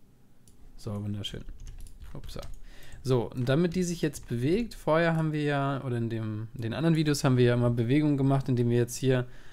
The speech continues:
ein Always gebaut haben, ein Always-Sensor und dann hier die Motion und dann eben hier bei Z, Y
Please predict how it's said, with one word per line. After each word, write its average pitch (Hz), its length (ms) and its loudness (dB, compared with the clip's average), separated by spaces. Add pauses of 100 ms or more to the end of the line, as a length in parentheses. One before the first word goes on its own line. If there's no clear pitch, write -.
(220)
ein 113 180 -4
Always 185 600 2
gebaut 165 440 -2
haben, 165 400 0
ein 127 180 -4
Always-Sensor 147 1040 0
und 123 200 -2
dann 120 160 0
hier 120 260 0
die 117 180 -8
Motion 151 720 -2
und 127 160 -2
dann 123 100 2
eben 120 140 2
hier 135 140 4
bei 123 140 0
Z, 135 280 0
Y 131 500 0